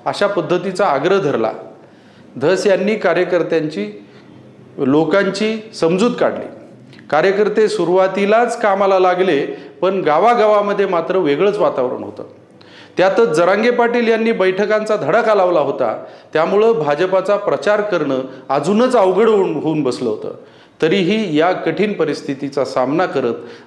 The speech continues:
धस मतदारांसमोर गेले आणि अशा गढूळ वातावरणामध्ये देखील गावागावामध्ये तोफा आणि बँड बाजे लावून त्यांचं स्वागत करण्यात आलं.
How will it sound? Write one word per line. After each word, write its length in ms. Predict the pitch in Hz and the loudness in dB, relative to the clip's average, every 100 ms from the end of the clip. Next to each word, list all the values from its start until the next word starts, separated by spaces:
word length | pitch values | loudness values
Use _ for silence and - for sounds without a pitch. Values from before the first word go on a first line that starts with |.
| 123 | -6
धस 300 | 123 180 190 | -2 0 -2
मतदारांसमोर 920 | 160 135 151 175 180 180 175 165 139 117 | -2 -2 -2 0 2 0 -2 -4 -4 -4
गेले 280 | 104 98 - - - - - | -4 -6 -10 -18 -20 -16 -4
आणि 240 | 139 175 | 0 0
अशा 400 | 190 147 147 202 | 0 -2 0 0
गढूळ 460 | 175 143 143 214 233 | 0 0 2 2 4
वातावरणामध्ये 840 | 202 165 160 156 151 143 135 131 | 2 2 2 0 0 -2 -2 -2
देखील 500 | 131 123 120 175 180 | -2 -2 -2 -2 -2
गावागावामध्ये 840 | 131 135 180 180 147 127 120 117 135 151 | 0 2 2 2 2 0 -2 -4 -6 -4
तोफा 500 | - 214 208 170 - - - - - | -2 0 0 0 -2 -10 -14 -16 -4
आणि 220 | 139 175 | 0 0
बँड 460 | 143 139 180 226 202 | 0 2 2 2 2
बाजे 460 | 190 180 190 165 | 2 2 2 2
लावून 340 | 147 175 220 208 | 2 2 2 0
त्यांचं 360 | 185 170 - | -2 -2 -2
स्वागत 440 | 151 - 147 165 240 214 | -6 -2 0 2 0 0
करण्यात 340 | 170 143 127 | -2 -2 -2
आलं. 260 | 110 104 | -4 -4